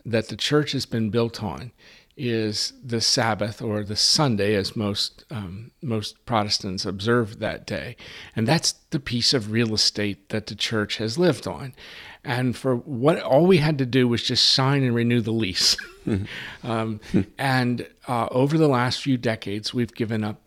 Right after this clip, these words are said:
Speaker 1: the lease. And we're wondering, you know, why,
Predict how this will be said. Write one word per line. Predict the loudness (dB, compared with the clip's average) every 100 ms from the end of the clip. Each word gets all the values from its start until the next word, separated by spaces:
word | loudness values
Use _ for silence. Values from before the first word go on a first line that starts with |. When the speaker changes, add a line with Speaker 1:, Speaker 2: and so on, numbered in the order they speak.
| -6
Speaker 1:
the | 0
lease. | 2 2 2 -2 -2 -4 -10 _ -6
And | 0 2 2 -2 0
we're | 0
wondering, | 0 2 4 6 4 4 2 0
you | -2
know, | 0
why, | 0 2 4 4 4 0 -4